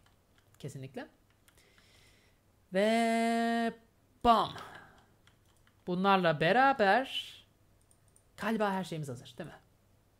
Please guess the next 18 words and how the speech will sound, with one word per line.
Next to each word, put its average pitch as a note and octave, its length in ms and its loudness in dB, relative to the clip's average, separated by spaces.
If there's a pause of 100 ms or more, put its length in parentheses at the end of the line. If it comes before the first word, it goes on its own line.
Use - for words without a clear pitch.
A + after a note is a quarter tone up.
(540)
Üç G3+ 200 -8
tane F3+ 200 -2
de F3+ 120 -2
cama D#3+ 240 -2
ihtiyacım C3 500 -10
var G#3+ 320 -14
ki F3+ 240 -10
camım D#3 360 -8
vardı. B2+ 380 -12 (840)
Aynen C3+ 600 -10
var. D#3+ 320 -12 (800)
Ve B2+ 140 -6
son F#3+ 320 -6
olarak F#3+ 540 0
bir E3 120 0
adet C#3 360 -4
de A#2+ 140 -12
taş A3 600 2